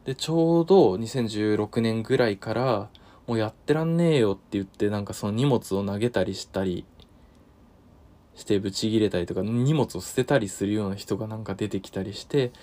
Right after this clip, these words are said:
社会問題になり始めますと。で、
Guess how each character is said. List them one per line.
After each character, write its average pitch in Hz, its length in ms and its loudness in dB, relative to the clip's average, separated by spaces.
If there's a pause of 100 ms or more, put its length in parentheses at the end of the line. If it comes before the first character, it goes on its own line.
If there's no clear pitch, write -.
(280)
社 - 180 -12
会 113 240 0
問 110 260 -2
題 90 140 -4
に 95 80 -4
な 92 140 -2
り 95 80 -4
始 98 280 -6
め 92 120 -2
ま 95 140 -4
す - 100 -10
と。 - 140 -8 (1400)
で、 123 320 2